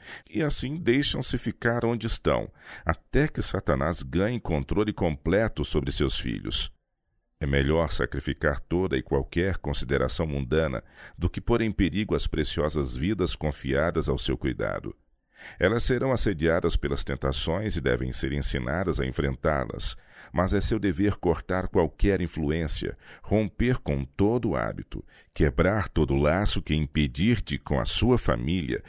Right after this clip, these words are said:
se entregarem a Deus de maneira mais franca, positiva e sincera.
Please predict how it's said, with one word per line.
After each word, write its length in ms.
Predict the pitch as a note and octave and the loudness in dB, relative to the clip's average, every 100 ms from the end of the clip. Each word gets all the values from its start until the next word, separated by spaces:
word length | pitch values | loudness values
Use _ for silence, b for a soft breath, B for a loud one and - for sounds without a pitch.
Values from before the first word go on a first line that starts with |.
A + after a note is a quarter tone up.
| B B | B B
se 200 | - G#2+ | -2 0
entregarem 640 | G#2 G2+ F2+ G#2 G#2 F#2 | 2 2 4 2 2 0
a 80 | D#2 | 0
Deus 340 | A#1+ F2+ G2 | 2 2 4
de 80 | D#2+ | 4
maneira 400 | D2+ C#2+ D#2+ E2+ | 2 4 4 2
mais 260 | D2 C#2+ - | 2 -2 -4
franca, 540 | - F#2 G2+ F2+ C2+ | -2 0 0 0 -4
positiva 880 | - D#2+ D2+ D#2 - - A#2 E2+ A1+ | 0 2 2 0 -4 -2 0 0 -2
e 120 | A#1+ | -2
sincera. 680 | C2+ D2+ C#2 - A#1 G#1 G1+ | -2 -2 -2 0 0 -2 -6